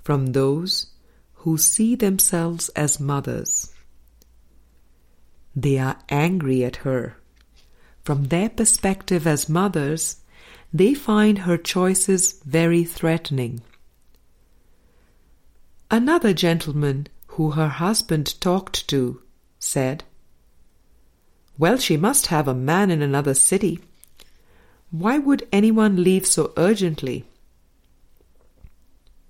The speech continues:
There are all these different interpretations, as there may be with you and your husband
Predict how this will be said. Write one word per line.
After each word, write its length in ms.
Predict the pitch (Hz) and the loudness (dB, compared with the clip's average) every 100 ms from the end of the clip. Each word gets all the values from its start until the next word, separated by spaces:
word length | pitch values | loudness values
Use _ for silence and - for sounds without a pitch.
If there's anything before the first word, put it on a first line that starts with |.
| - _ _ - _ _ _ _ _ 214 | -20 _ _ -20 _ _ _ _ _ 0
There 320 | 220 262 269 | 2 4 2
are 260 | 269 - - | 0 -2 -2
all 380 | 220 254 269 285 | 2 4 4 2
these 360 | 226 220 220 - | 2 2 0 0
different 520 | 190 196 - 180 170 | 0 0 0 -2 -2
interpretations, 1300 | 151 170 156 - - 156 160 - - 143 - - - - _ _ - _ _ - _ - | -2 -2 -2 -2 -2 0 0 -4 -8 -4 -4 -4 -12 -20 _ _ -20 _ _ -20 _ -4
as 240 | 175 180 175 | 0 2 2
there 200 | 160 156 | 2 2
may 340 | 151 185 214 | 2 2 2
be 240 | 214 196 196 | 0 0 0
with 360 | 165 165 - | 0 -2 -2
you 320 | 151 175 196 | 2 2 4
and 120 | 190 160 | 2 0
your 240 | 147 143 | -2 -4
husband 680 | 143 165 - - 127 127 | -4 -4 -4 -4 -6 -6